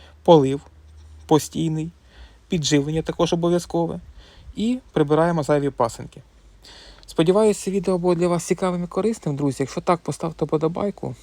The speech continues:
Також підпишіться на канал, ще дуже багато моїх глядачів до сих пір не підписані на цей канал. Вам не важко, а мені буде дуже приємно. І пишіть у відгуках,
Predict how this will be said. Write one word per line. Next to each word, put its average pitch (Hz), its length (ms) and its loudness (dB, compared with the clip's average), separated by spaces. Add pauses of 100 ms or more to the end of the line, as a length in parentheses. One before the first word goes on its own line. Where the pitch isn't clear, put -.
(140)
Також 160 280 0
підпишіться 151 520 -6
на 147 80 0
канал, 170 320 -4
ще - 160 -12
дуже 156 300 -4
багато 131 400 -4
моїх 135 200 -4
глядачів 147 500 -2 (380)
до 147 100 2
сих - 180 -6
пір - 240 -4 (100)
не 156 80 -2
підписані 120 560 -6 (500)
на 127 100 -2
цей 139 140 -2
канал. 123 340 -6 (320)
Вам 151 300 0 (100)
не 156 120 2
важко, 196 380 0
а - 20 -2
мені 160 180 -2
буде 143 140 0
дуже 135 240 -4
приємно. 110 500 -10 (380)
І 214 120 -2
пишіть 196 360 -2
у 160 60 0
відгуках, 165 580 0